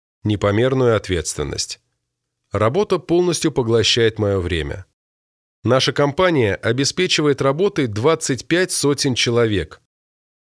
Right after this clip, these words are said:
и наша продукция приносит пользу тысячам людей по всему миру.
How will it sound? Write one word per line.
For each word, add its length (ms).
и 120
наша 280
продукция 840
приносит 600
пользу 600
тысячам 560
людей 540
по 100
всему 360
миру. 420